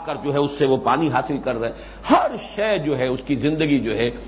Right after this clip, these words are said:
گویا کہ اونٹ کے ساتھ وابستہ تھی، اور وہ اونٹ ہی کہیں گم ہو گیا، فی ارض فلات، ایک لقودق بیابان میں اونٹ گم ہو گیا، گویا کہ زندگی کا سہارا جو ہے اس کے ہاتھ سے جاتا رہا،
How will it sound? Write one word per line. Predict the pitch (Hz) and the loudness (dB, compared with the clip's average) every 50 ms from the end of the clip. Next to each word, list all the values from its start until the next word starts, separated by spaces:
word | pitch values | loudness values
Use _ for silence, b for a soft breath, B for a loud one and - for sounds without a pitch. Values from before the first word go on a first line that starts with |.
| - - 247 | -2 4 6
گویا | 277 262 247 - | 6 8 8 6
کہ | - - 165 | 4 2 0
اونٹ | - - 190 208 214 196 - - | 0 2 2 4 4 4 2 0
کے | 160 | -2
ساتھ | 147 - 156 139 - 123 | 0 2 0 0 2 0
وابستہ | 117 107 104 101 - - - | 0 0 -2 -4 -6 -10 -12
تھی، | - - - - - - - - - - - - - - - B B B B B B B B B - | -12 -14 -16 -16 -18 -18 -18 -18 -16 -16 -16 -16 -16 -16 -16 B B B B B B B B B 6
اور | 233 | 6
وہ | 196 202 269 | 6 4 2
اونٹ | 285 262 262 277 311 320 302 | 0 2 2 4 4 4 4
ہی | 294 294 | 4 4
کہیں | - 254 220 240 208 | 6 4 4 4 4
گم | 175 196 190 | 2 2 4
ہو | 170 160 160 139 | 4 4 4 6
گیا، | 139 139 147 147 | 6 4 4 4
فی | 175 202 185 | 4 4 4
ارض | 175 180 180 254 277 247 202 | 6 6 6 4 4 4 4
فلات، | 294 381 392 214 - - - 453 427 269 107 - - | 6 6 6 6 4 2 -2 -6 -8 -10 -10 -8 -2
ایک | - - 539 554 - - 196 | 0 2 2 2 2 0 2
لقودق | 214 226 226 226 - 233 226 220 233 202 | 2 2 2 2 0 -2 0 2 0 0
بیابان | 156 175 190 185 190 185 185 180 156 151 165 190 208 214 214 208 202 190 | 0 0 2 4 4 4 4 2 2 2 2 4 4 4 4 4 2 2
میں | 175 170 160 160 156 151 151 | 0 0 2 4 4 6 6
اونٹ | 147 147 156 165 156 - - 127 | 6 6 6 6 6 4 2 2
گم | 135 120 | 2 2
ہو | - 80 80 78 | 0 -2 -6 -6
گیا، | 69 67 67 - - - - B B B B B B 143 | -8 -10 -10 -10 -12 -14 -16 B B B B B B 6
گویا | 180 185 175 170 | 6 8 6 6
کہ | 170 165 | 4 0
زندگی | 143 120 170 180 180 180 175 196 | -2 -2 -2 -2 -2 -2 -2 -2
کا | 185 196 175 | 0 0 0
سہارا | - - 135 123 143 175 220 220 214 | 0 2 2 4 4 4 2 2 -2
جو | 175 170 151 | -4 -4 -4
ہے | - | -4
اس | 156 151 143 - | -4 -4 -4 -4
کے | 139 135 | -4 -2
ہاتھ | 120 131 131 - | 0 0 0 -2
سے | 139 123 | -4 -6
جاتا | 107 101 95 - - 85 | -6 -6 -6 -8 -8 -10
رہا، | 76 - - - | -10 -12 -14 -16